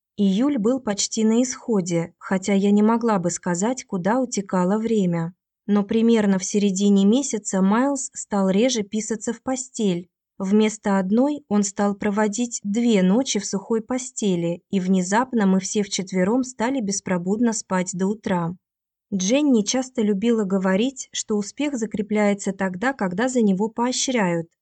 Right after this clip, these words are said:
поэтому однажды субботним днем, пока Санджей водил Стиви на урок танцев, мы с Майлзом пошли покупать игрушку.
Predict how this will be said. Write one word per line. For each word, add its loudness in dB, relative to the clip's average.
поэтому 2
однажды 0
субботним -2
днем, 0
пока -4
Санджей 0
водил -2
Стиви -2
на 2
урок -2
танцев, -4
мы 4
с -8
Майлзом 0
пошли -4
покупать -6
игрушку. -4